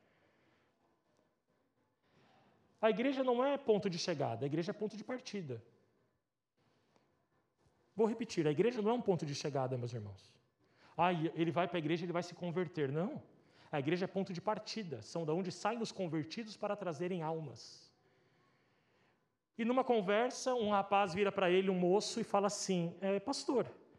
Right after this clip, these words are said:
quem o senhor acha que é o maior pregador do nosso tempo?" Olha que pergunta boa. O pastor, ele faz um breve silêncio, uma pausa dramática,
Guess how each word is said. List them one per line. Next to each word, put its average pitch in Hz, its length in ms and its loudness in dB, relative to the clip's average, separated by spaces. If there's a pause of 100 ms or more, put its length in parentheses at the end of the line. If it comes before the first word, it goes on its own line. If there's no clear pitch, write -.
(840)
quem 466 220 4
o 392 60 4
senhor 220 360 2
acha 220 380 2
que 190 320 -2
é 196 80 4
o 202 100 0
maior 190 440 2
pregador 180 580 0
do 180 100 0
nosso 156 380 -2
tempo?" 110 580 -4 (200)
Olha 320 200 2
que 208 120 -6
pergunta 151 340 0
boa. 160 320 -2 (1900)
O 160 60 -4
pastor, 180 380 2
ele 190 100 2
faz 175 220 0
um 175 80 -2
breve 160 240 2
silêncio, 180 640 -4
uma 160 100 2
pausa 156 400 0
dramática, 156 760 -2